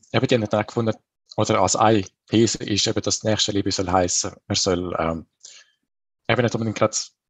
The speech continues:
die nächste Nächstenliebe, sondern auch einfach gleichzeitig gewiss in der Gesellschaft das Wirken machen, oder? Also, dass man in der Gesellschaft, ähm, etwas aufbaut, dass sich dann andere Leute auch können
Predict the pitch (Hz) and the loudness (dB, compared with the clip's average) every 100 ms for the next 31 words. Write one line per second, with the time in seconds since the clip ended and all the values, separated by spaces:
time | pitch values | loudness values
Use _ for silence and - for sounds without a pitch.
0 | _ _ _ 117 123 147 - 131 127 - | _ _ _ 4 4 4 2 2 2 0
1 | 123 123 123 117 113 104 117 104 117 113 | -2 -2 -2 -4 0 2 2 2 0 -2
2 | 101 - 123 110 - 113 - - _ _ | -6 -8 -10 -8 -8 -8 -10 -14 _ _
3 | - 117 - - - 131 123 143 143 127 | -4 -2 0 -4 -4 -2 2 2 2 0
4 | - - 123 - - 113 - - 87 - | 0 0 0 0 -2 -2 -2 0 0 -2
5 | 101 104 113 117 113 107 - - - - | -4 -2 -2 -2 -4 -4 -6 -10 -20 -20
6 | - _ - - 127 123 123 - - - | -20 _ -6 0 4 4 4 2 -6 -2
7 | 117 107 117 123 127 - 131 - 117 113 | 2 2 0 -2 -2 -2 -6 2 4 4
8 | 113 - _ 113 - 110 - 110 104 - | 2 -10 _ 0 2 0 0 -2 -2 -6
9 | _ - 107 110 117 104 104 - 101 101 | _ -2 0 2 0 0 -2 2 0 2
10 | 101 | -2